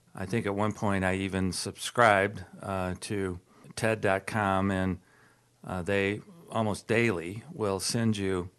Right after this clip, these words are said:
uh, examples of some of their recent ted Talks, many of which are quite fascinating and, uh, some of which are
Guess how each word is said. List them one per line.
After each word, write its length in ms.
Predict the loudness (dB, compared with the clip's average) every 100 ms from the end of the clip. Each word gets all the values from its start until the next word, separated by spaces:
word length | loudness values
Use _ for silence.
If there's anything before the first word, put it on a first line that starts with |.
| _
uh, 300 | -8 -6 -6
examples 560 | -6 4 6 6 4 -2
of 160 | -4 -2
some 180 | -2
of 80 | 0
their 160 | 2 2
recent 460 | 0 0 -2 -4
ted 260 | -2 -2 -2
Talks, 600 | 4 6 6 4 -8 -12 -4
many 240 | 2 4 4
of 120 | 4
which 220 | 0 2
are 360 | 2 2 2 -2 -18 -20 _ _ -2
quite 300 | 4 4 2
fascinating 720 | -2 -2 -6 -8 -4 -2 0
and, 260 | 2 2
uh, 220 | 4 2 0 _
some 320 | -14 -4 0 0
of 200 | -2 -4
which 340 | -2 -2 -2
are 340 | 0 0 0